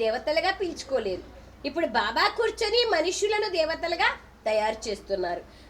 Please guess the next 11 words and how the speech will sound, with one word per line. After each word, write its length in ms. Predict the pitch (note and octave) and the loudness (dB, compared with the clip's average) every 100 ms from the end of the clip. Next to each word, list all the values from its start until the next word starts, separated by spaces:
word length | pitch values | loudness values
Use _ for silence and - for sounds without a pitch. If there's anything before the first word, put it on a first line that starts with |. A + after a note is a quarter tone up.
| G3 | 0
గురునానక్ 560 | C#4 D#4+ G4 G#4 F#4+ C#4+ | 2 6 8 8 4 6
గ్రంథంలో 480 | C#4+ D4+ F#4 G4+ G4+ - | 6 6 4 4 2 0
కూడా 160 | G4 G4 F#4 | 2 2 2
ఉంది, 220 | D4+ G#3+ - - - A3+ | 0 -4 -10 -16 -6 -4
మనుష్య 380 | C#4 D4 C#4+ C#4+ | -2 -4 -6 -2
సే 120 | C#4+ B3+ A#3+ | 0 0 0
దేవత 300 | A#3+ C4 E4 E4+ - | -4 -2 -2 -2 -4
కియే 240 | B3+ B3+ B3+ | -4 -2 -2
కర్తన్ 400 | A3+ - F#4 A4+ - - - - F#3+ | -6 -2 -2 -2 -6 -20 -20 -6 -2
లాగివారని. 720 | G3+ G3 G3+ G3 F3+ F3 D#3 - - - - - - - - - - F#3 | -2 -2 -2 0 0 -2 -8 -18 -20 -20 -20 -20 -20 -20 -20 -20 -10 -2
అనేక 280 | A3+ B3+ | 0 0